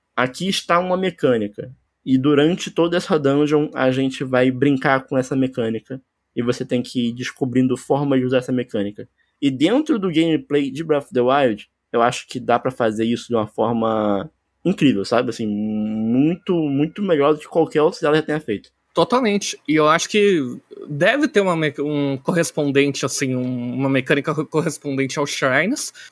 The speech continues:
Speaker 2: o que eu não vou reclamar, porque eu acho que é um jeito interessante de você colocar desafios no mundo. Porque se a gente for ver a grosso modo, o mundo do Breath of the Wild é uma dungeon enorme, né? Que você vai descobrindo como andar, et cetera, como... Sendo que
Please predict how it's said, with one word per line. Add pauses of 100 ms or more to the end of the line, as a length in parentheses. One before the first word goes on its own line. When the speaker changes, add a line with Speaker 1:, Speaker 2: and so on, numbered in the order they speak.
(140)
Speaker 2:
o
que
eu
não
vou
reclamar,
porque
eu
acho
que
é
um
jeito
interessante
de
você
colocar
desafios
no
mundo. (340)
Porque
se
a
gente
for
ver
a
grosso
modo, (520)
o
mundo
do
Breath
of
the
Wild
é
uma
dungeon
enorme,
né? (300)
Que
você
vai
descobrindo
como
andar,
et
cetera,
como... (280)
Sendo
que